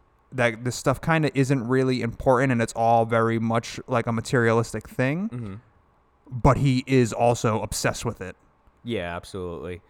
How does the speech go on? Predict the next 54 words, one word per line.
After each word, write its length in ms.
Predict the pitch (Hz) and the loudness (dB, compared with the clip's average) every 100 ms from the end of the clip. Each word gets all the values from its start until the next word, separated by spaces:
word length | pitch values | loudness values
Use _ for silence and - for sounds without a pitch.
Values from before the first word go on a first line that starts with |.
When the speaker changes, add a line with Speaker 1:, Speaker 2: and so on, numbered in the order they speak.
| _ _ _ _ _ _ _ _ - | _ _ _ _ _ _ _ _ -10
Speaker 2:
And 400 | 107 107 104 - | -8 -8 -10 -12
he 160 | 117 151 | -8 -6
even 240 | 208 349 | -4 -4
goes 220 | 156 107 117 | -2 -2 -4
on 280 | 104 104 101 | -6 -6 -4
to, 280 | - 117 101 | -6 -4 -4
to, 80 | 92 | -4
like, 180 | 90 | -6
say, 240 | - 110 98 | -6 -4 -2
like, 320 | 92 90 - - - _ _ - | -4 -6 -10 -18 -20 _ _ -10
he, 300 | 156 147 143 | -4 -4 -4
he, 340 | 131 156 156 - | -4 -2 -2 -4
he 120 | 147 | -6
makes, 220 | 165 220 | -4 -2
like, 140 | 214 170 | -4 -4
this 140 | 120 | -8
point 460 | - - 113 107 - | -10 -8 -8 -8 -12
too, 280 | - 113 101 | -8 -6 -4
like, 200 | 95 107 | -4 -2
while 160 | 98 | -2
he's 140 | 101 104 | -2 -6
in 80 | 101 | -8
the 60 | |
car 240 | 90 101 98 | -8 -6 -4
with, 140 | 92 | -6
like, 140 | 85 - | -10 -12
Evelyn, 440 | 80 87 92 120 143 _ _ _ _ _ | -10 -6 -6 -6 -10 _ _ _ _ _
where 720 | 110 110 104 104 104 101 - _ _ _ | -6 -2 0 -2 -4 -6 -10 _ _ _
he 160 | - 127 | -10 -6
even 260 | 139 135 | -4 -6
says, 420 | 127 120 110 107 107 110 _ - | -4 -4 -4 -8 -16 -20 _ -14
he's 180 | 120 | -8
listening 300 | 123 131 123 | -6 -4 -6
to, 60 | 110 | -4
like, 140 | 101 | -6
the 60 | 104 | -6
Huey 280 | - 104 92 | -10 -8 -6
Lewis 320 | 85 85 87 | -8 -8 -8
album, 440 | 71 87 85 95 113 | -8 -8 -8 -10 -2
Speaker 1:
Mm-hmm. 320 | 147 120 110 117 - _ | 0 0 -2 -6 -14 _
Speaker 2:
and 500 | 120 110 101 98 92 - _ _ - | -6 -4 -4 -6 -10 -14 _ _ -18
she 300 | - 120 110 | -12 -8 -6
tells 300 | 120 104 104 | -4 -4 -4
him, 100 | 95 | -8
like, 140 | 90 | -8
"Hey, 120 | - | -8
why 160 | 92 90 | -8 -6
don't 160 | 101 | -8
you 60 | - | -12
quit 180 | - 113 | -12 -10
your 120 | 95 | -10
job? 320 | 82 76 76 | -10 -12 -10
Like, 160 | 78 78 | -12 -10
you're, 140 | 85 | -12